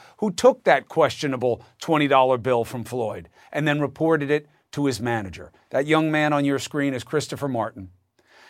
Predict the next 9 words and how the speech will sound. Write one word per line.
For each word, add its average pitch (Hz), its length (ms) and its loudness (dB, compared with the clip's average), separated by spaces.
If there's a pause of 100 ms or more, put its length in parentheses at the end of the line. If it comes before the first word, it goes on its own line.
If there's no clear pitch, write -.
And 151 100 0
like 156 180 6
other 175 180 8
witnesses, 143 600 0 (340)
he 165 240 4
is 156 120 2
now 156 220 4
dealing 165 400 4
emotionally 143 880 2